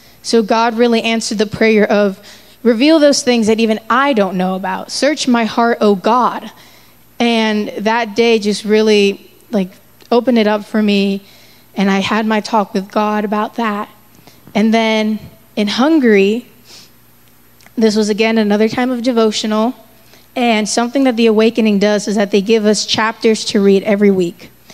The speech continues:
So the chapter that we had read that week was on pride. And it was about our dark side. And it was kind of the same theme, how things in our past or the way that we grow up or the way that we are shaped can affect,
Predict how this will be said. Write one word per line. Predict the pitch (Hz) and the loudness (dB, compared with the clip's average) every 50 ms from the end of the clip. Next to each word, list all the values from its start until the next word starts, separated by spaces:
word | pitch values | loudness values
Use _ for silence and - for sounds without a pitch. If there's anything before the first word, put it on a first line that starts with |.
| - - - _ _ _ - | -20 -20 -20 _ _ _ -8
So | - - 220 214 208 214 226 226 | -4 0 0 2 2 2 2 2
the | 202 208 | 2 0
chapter | - - 233 240 269 262 - 277 | 0 0 -2 -2 -2 0 2 4
that | 254 240 220 | 4 4 4
we | 226 226 | 4 4
had | 214 208 202 | 4 2 2
read | 208 220 247 240 196 | 2 0 0 0 0
that | 214 202 202 202 | -2 -2 -2 0
week | 196 202 202 202 190 - | 0 0 0 0 -2 0
was | 208 208 196 208 | 0 2 2 2
on | 208 196 196 196 | 2 2 0 0
pride. | - - - 226 190 190 - - - - - - - - - - - - _ _ _ _ _ _ _ _ _ | -2 -4 -4 -2 -2 -2 -2 -2 -6 -8 -12 -18 -20 -20 -20 -20 -20 -20 _ _ _ _ _ _ _ _ _
And | - 233 208 208 214 220 | -4 -2 -2 0 0 2
it | 220 | 2
was | 220 226 202 | 4 4 2
about | 220 202 220 214 208 208 214 - - | 2 0 0 0 -2 -2 -4 -4 -4
our | - 233 233 | -2 0 0
dark | 220 196 180 214 208 208 202 - | 0 0 0 0 0 -2 -4 -6
side. | - - 226 202 202 208 | -6 -4 -2 -2 -2 -2
And | 214 214 220 | 0 0 2
it | 226 | 2
was | 226 220 | 2 0
kind | - - 269 285 311 | 0 -2 0 2 2
of | 311 254 | 2 2
the | 262 | 0
same | - - 254 247 247 240 220 | 0 0 2 2 2 2 0
theme, | - - 254 247 247 233 196 196 190 190 - - - - - | -2 -2 0 2 2 2 0 0 -2 -6 -10 -14 -20 -18 -10
how | - - 233 233 233 220 226 226 - - - - - - | -6 -4 -2 0 0 -2 -2 -4 -8 -18 -20 -20 -18 -4
things | - 285 302 302 277 | -2 0 2 2 2
in | 330 330 | 2 2
our | 320 320 | 2 2
past | 320 - - - 185 190 202 202 202 - - | 0 -2 -2 -2 -2 0 0 0 0 0 2
or | 220 | 2
the | 196 202 202 | 2 4 4
way | 214 226 247 | 2 4 4
that | 262 247 | 4 4
we | 233 247 214 | 4 2 4
grow | 202 233 233 226 202 | 4 2 4 4 4
up | 196 196 196 202 - | 4 2 0 0 0
or | 202 | 0
the | 208 | 2
way | 208 214 | 2 2
that | 226 226 226 | 2 2 2
we | 214 226 | 2 2
are | 226 214 | 0 0
shaped | - - - - 226 202 190 196 196 - - - - - - - | 0 -2 -2 0 0 0 0 -2 -4 -8 -14 -18 -18 -20 -8 -2
can | - 226 233 | 0 0 0
affect, | 226 - - - 247 262 254 247 - - | 0 -2 -2 -2 -2 -2 -2 -4 -8 -16